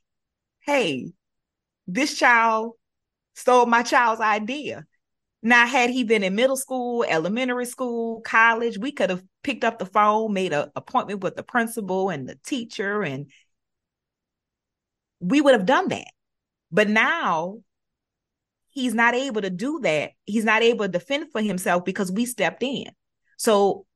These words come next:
being human is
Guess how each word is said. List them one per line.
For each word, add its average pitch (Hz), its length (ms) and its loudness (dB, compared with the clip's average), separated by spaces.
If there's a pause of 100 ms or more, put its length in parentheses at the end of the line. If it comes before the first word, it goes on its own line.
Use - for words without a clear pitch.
(320)
being 269 340 0
human 285 640 -4 (880)
is 190 580 2